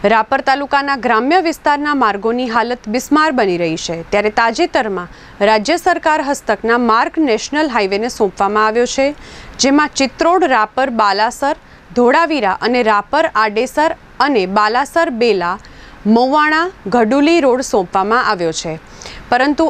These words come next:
આ માર્ગની હાલત દયનીય બની ગઈ છે. જ્યારથી નેશનલ હાઈવે ઓથોરિટી બોર્ડને સોંપવામાં આવ્યો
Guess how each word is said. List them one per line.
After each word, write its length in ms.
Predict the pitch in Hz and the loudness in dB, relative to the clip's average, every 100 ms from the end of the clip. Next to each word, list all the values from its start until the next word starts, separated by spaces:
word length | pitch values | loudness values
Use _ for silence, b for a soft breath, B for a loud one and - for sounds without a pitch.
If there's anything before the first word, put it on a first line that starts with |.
| - | 2
આ 200 | 233 320 | 0 2
માર્ગની 500 | 330 339 339 330 349 | 2 2 2 2 2
હાલત 440 | 311 302 294 240 | 0 0 -2 -2
દયનીય 400 | 226 247 277 311 | 0 0 0 0
બની 300 | 247 202 180 175 | 0 0 0 -2
ગઈ 160 | 165 - | -4 -6
છે. 160 | 165 170 - B B B B | -8 -10 -18 B B B B
જ્યારથી 540 | - 240 240 - 339 330 | 0 2 0 0 0 2
નેશનલ 460 | 254 - 330 359 | 2 0 0 2
હાઈવે 300 | 302 294 311 | 2 0 0
ઓથોરિટી 560 | 269 247 294 294 302 320 | 0 0 -2 -2 0 0
બોર્ડને 420 | 247 240 226 262 | 2 0 0 -2
સોંપવામાં 640 | 269 226 185 202 208 240 214 | 0 -2 0 -2 0 0 0
આવ્યો 240 | 165 165 | -2 -6